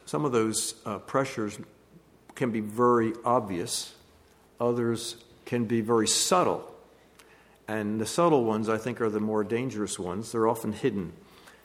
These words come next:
Uh, a, uh, perhaps a silly illustration is, I can remember advertisements for laundry detergent saying,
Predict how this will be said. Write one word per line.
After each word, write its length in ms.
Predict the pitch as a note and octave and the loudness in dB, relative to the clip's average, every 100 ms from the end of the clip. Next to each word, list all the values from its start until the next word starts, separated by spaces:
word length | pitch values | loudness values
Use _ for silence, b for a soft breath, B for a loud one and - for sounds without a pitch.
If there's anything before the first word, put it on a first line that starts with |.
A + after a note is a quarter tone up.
| B | B
Uh, 220 | - - - | -8 -6 -4
a, 500 | B2 G#2+ G#2 G2+ G2 F#2+ - - _ - - | 0 2 2 0 -4 -8 -18 -20 _ -20 -20
uh, 80 | - - - _ _ _ - - - _ b b b b - | -18 -18 -20 _ _ _ -20 -20 -20 _ b b b b -2
perhaps 220 | D3+ D3+ | 2 4
a 60 | A#2 | 2
silly 400 | - F3 E3+ C#3 | 2 4 6 6
illustration 800 | C#3 A#2+ - C3 C3 C3 A2+ G#2+ | 6 4 2 2 2 0 -2 -2
is, 420 | A#2 G#2 G2 - - - | -2 -4 -6 -10 -12 -4
I 120 | G#2+ | -4
can 180 | G#2 A#2+ | -2 -2
remember 320 | A#2+ A#2+ A#2 | 0 2 2
advertisements 840 | A#2+ A#2 A2 - C3 B2 B2 G#2+ | 2 2 0 0 0 0 -2 -4
for 460 | - - A2 G2+ - | -4 0 2 2 0
laundry 440 | B2 A#2 B2+ A2+ G2+ | 2 2 2 0 -2
detergent 580 | G2 - G#2 G2 G2 - B B B - | -4 -2 -2 -2 -8 -12 B B B -8
saying, 480 | B2 A2 G#2 F#2+ | -2 0 0 -4